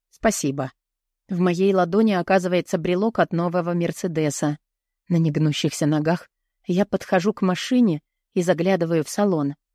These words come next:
Внутри красиво, светло и пахнет кожей. На такой автомобиль я бы за всю жизнь не заработала. Пока не понимаю, как относиться к подобным подаркам,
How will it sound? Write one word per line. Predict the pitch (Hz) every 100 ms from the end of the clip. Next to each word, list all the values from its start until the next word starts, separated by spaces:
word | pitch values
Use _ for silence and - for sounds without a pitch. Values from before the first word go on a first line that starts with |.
| _ _
Внутри | - 151 160 294
красиво, | - 214 - 175 190 202
светло | - 160 147 147 151 180
и | 165
пахнет | 180 - 170 -
кожей. | - 170 175 180 - _ _ _ _ -
На | 180
такой | 196 226 285 320
автомобиль | - 311 302 285 262
я | 226 226
бы | 226
за | 226
всю | - 208
жизнь | 165 185 190 175
не | 156
заработала. | 160 170 170 170 160 156 147 _ _ _ -
Пока | 202 262
не | 269
понимаю, | 254 277 311 277 151
как | - 190
относиться | 160 180 170 190 - -
к | -
подобным | 196 196 175 185
подаркам, | 202 202 180 - 151